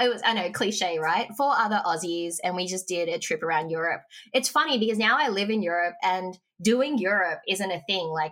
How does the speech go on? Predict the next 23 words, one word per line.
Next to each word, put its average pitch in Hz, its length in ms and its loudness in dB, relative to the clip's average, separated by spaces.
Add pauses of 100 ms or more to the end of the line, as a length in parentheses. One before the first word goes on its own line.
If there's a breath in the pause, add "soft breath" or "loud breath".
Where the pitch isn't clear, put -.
(160)
Europeans 226 560 2
just 185 180 -4
go 175 140 0
to 170 60 0
one 175 380 -2
place 185 440 -2
and 180 120 -6
they 160 160 -4
relax 165 540 0
and 180 100 -6
they 165 140 -6
settle 165 400 -4
down 156 240 -4
for - 60 -20
two - 160 -6
or 170 100 0
three 165 200 -8
weeks 160 260 -4
and 170 100 -6
they 165 120 -6
enjoy 175 360 -2
the 214 80 -2
sun 165 380 -2